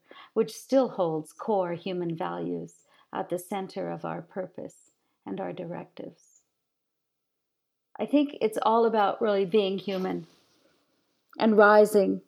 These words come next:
to the highest of hu-, our human striving, our heart's intelligence, and our ethical deeds in this world.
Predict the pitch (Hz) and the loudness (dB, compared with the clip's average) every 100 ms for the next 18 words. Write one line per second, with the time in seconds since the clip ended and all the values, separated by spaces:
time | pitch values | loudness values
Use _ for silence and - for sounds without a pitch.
0 | _ - - - 214 202 202 202 196 190 | _ -20 -12 2 2 4 4 6 6 6
1 | - - - - - _ - 214 - 220 | -2 -16 -16 -18 -20 _ -4 -4 -2 0
2 | 208 190 190 185 185 - - 180 180 180 | 2 2 2 0 0 -4 -4 -4 -4 -6
3 | 180 180 _ _ _ _ _ _ - 208 | -8 -12 _ _ _ _ _ _ 0 2
4 | 214 202 202 - 202 185 196 190 165 175 | 6 6 6 0 0 2 2 2 0 -2
5 | 175 - _ _ - - - 196 190 - | -4 -6 _ _ -20 -20 -4 4 4 4
6 | 202 202 196 180 190 185 165 180 180 180 | 2 0 2 2 2 0 0 -2 -2 -4
7 | - 175 165 175 | -2 -2 -2 -6